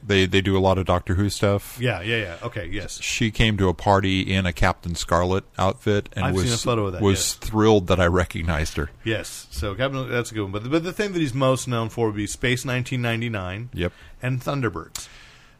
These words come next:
Speaker 1: And, but, you know, I remember the Andersons from, actually, I, I was thinking about it the, the other day. My very first science fiction exposure,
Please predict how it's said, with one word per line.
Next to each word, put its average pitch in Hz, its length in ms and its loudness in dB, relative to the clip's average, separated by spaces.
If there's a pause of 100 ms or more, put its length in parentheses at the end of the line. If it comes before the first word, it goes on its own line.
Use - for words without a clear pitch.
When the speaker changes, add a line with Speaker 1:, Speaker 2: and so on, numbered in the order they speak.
Speaker 1:
And, 107 240 0
but, 131 160 4 (100)
you 131 140 -2
know, 120 260 4 (460)
I 117 100 8
remember 98 720 4 (340)
the 92 200 0
Andersons 87 500 -2
from, 87 600 -2 (360)
actually, 113 420 -2
I, 98 260 0
I - 20 2
was 92 180 -2
thinking 135 220 0
about 98 260 2
it 82 80 -4
the, - 160 -14
the 95 80 0
other 92 160 0
day. 90 220 2 (500)
My 117 320 0
very 117 540 0
first - 580 -2
science 113 640 -2
fiction 95 500 -2
exposure, 85 920 2